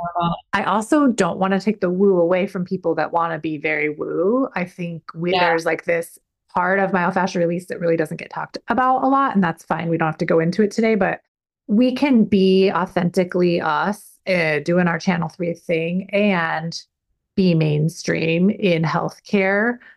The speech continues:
Speaker 2: by providing, like, I think really the key to this is, like,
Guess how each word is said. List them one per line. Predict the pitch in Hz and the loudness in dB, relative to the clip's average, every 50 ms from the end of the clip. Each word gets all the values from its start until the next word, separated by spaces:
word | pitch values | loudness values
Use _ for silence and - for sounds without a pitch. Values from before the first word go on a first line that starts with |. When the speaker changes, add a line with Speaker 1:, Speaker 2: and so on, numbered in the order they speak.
| _ _ _ - | _ _ _ -4
Speaker 2:
by | 165 170 185 | -4 -4 -4
providing, | 185 - - 196 175 160 175 165 165 170 175 185 180 180 175 175 175 175 180 - - 170 | -4 0 0 0 2 2 0 0 0 0 2 4 4 4 4 4 4 2 2 0 -2 -4
like, | 170 165 - - - - - | -4 -4 -4 -10 -10 -2 -2
I | 190 | -2
think | 190 - 233 226 214 220 - | 0 2 2 2 2 2 2
really | 185 180 180 175 | 2 4 4 4
the | 170 165 165 | 4 2 0
key | 165 - 180 175 | -2 -2 -2 0
to | 170 170 | 2 2
this | 165 160 190 - | 2 2 0 0
is, | 180 165 160 | -6 -10 -6
like, | - 156 160 - | -4 -6 -6 -6